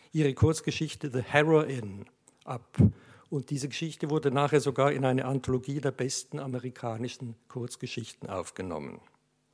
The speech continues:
Richtig glücklich war Patricia Highsmith eigentlich nur, wenn sie schrieb. Dann konnte sie mit der Welt und den Menschen verfahren wie der liebe Gott.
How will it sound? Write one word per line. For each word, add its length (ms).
Richtig 720
glücklich 960
war 280
Patricia 520
Highsmith 480
eigentlich 420
nur, 220
wenn 100
sie 140
schrieb. 500
Dann 200
konnte 300
sie 240
mit 160
der 140
Welt 280
und 140
den 80
Menschen 380
verfahren 560
wie 100
der 120
liebe 280
Gott. 480